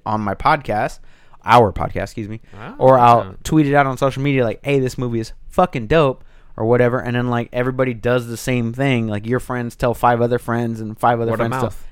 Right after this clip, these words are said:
Speaker 1: Yeah, word of mouth goes around. Like, Extraction, like, was an
Speaker 2: Extraction, that's the
Speaker 1: underground
Speaker 2: one I gotta watch. I, that's the one I
Speaker 1: Dude,
Speaker 2: gotta
Speaker 1: you haven't
Speaker 2: watch.
Speaker 1: seen it
Speaker 2: Uh,
Speaker 1: yet, bro?
Speaker 2: not yet, bro.
Speaker 1: Oh my God.
Speaker 2: Uh, the only thing I've watched was Solar Opposites,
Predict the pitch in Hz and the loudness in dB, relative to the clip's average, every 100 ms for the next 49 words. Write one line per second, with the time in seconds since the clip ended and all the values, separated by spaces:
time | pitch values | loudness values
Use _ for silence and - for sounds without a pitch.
0 | - 185 104 127 127 143 123 - 123 113 | -2 -2 2 0 0 0 -2 -2 -6 -4
1 | 113 110 107 110 - 139 147 - 113 117 | -4 -4 -6 -8 -4 2 2 2 -6 -8
2 | - - - - - 117 123 120 117 127 | -12 -20 -20 -14 -6 -2 0 0 -2 0
3 | 139 127 139 135 131 151 123 110 101 127 | 2 4 6 6 4 0 -2 -4 -6 -6
4 | 170 165 - 151 151 147 156 147 151 160 | -10 -8 -8 2 4 6 6 6 0 0
5 | 175 185 196 220 226 135 113 104 - 117 | 2 4 6 4 2 -6 -10 -12 -4 0
6 | 98 85 98 87 90 143 160 165 220 285 | 0 0 -2 -2 -8 -8 -8 -4 -6 -4
7 | 233 160 202 156 - 165 143 123 - 76 | -4 -4 -4 -8 -6 -4 -2 -4 -6 -10
8 | - | -18